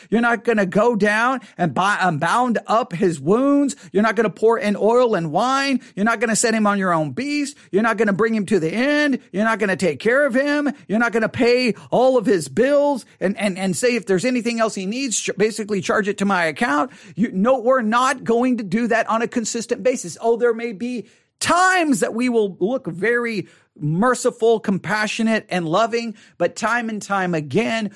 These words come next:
we'll put our own self-interest, our own plans before other people.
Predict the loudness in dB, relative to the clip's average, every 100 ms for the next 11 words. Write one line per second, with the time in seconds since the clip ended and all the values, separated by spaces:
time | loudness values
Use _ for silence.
0 | -10 -6 -6 -4 -4 -4 -6 -4 0 0
1 | 0 0 -2 -2 -6 -8 -8 -8 -8 -12
2 | _ -10 -4 2 2 2 0 0 0 -4
3 | -6 -14 _ -6 -4 0 2 2 0 0
4 | 2 2 0 -2 -4 -6 -14